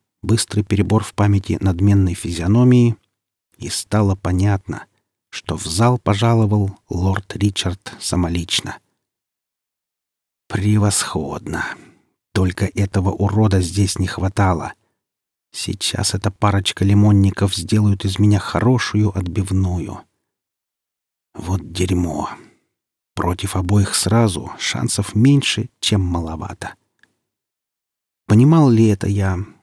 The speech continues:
Разумеется, да. Трезво отдавал себе отчёт, что победителем уже не выйти. И вообще, вряд ли удастся уйти живым из блестящего зала.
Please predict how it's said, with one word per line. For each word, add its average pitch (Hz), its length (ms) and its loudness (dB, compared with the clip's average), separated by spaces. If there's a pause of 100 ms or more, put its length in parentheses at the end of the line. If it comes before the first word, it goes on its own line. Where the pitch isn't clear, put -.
(380)
Разумеется, 107 760 2
да. 85 320 -8 (580)
Трезво 117 420 4
отдавал 104 400 2
себе 98 280 0
отчёт, 117 480 0 (240)
что - 240 -4
победителем 135 1080 2
уже 90 320 0
не 98 160 2
выйти. 87 500 -4 (540)
И 113 100 2
вообще, 95 520 0 (280)
вряд 123 380 0
ли 95 60 0
удастся 90 480 -2
уйти 104 320 0
живым 92 440 2
из 90 160 -2
блестящего 85 680 -4
зала. 82 360 -8